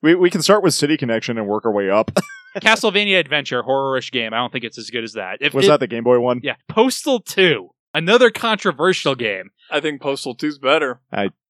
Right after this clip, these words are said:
Speaker 2: I
Speaker 1: think I
Speaker 2: don't. Okay, but if you, if Tyler
Speaker 1: I
Speaker 2: agrees,
Speaker 1: think I
Speaker 2: I'm not
Speaker 1: agree.
Speaker 2: gonna
Speaker 1: It, it has better gameplay, which isn't saying a whole lot.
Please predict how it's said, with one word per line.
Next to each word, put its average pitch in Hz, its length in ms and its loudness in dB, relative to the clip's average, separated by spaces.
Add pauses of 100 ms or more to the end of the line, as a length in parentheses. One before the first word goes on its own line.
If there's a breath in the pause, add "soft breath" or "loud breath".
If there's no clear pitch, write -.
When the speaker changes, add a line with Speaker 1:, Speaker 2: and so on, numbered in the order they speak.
Speaker 2:
I - 100 0
Speaker 1:
think 143 260 -2
I - 40 0
Speaker 2:
don't. 208 420 0 (220)
Okay, 160 360 -2
but 147 140 -4
if - 100 -4
you, 160 220 -10
if 160 140 -10
Tyler 196 280 2
Speaker 1:
I - 20 0
Speaker 2:
agrees, 170 160 -2 (100)
Speaker 1:
think - 20 0
I 294 120 6
Speaker 2:
I'm 247 40 8
not 226 60 2
Speaker 1:
agree. 214 380 2
Speaker 2:
gonna 160 160 2
Speaker 1:
It, - 120 -6
it 139 160 -2
has 147 240 2
better 143 480 4
gameplay, 113 760 2 (600)
which 117 220 2
isn't 139 200 2
saying 147 300 2
a 135 80 6
whole 113 260 2
lot. 113 320 -8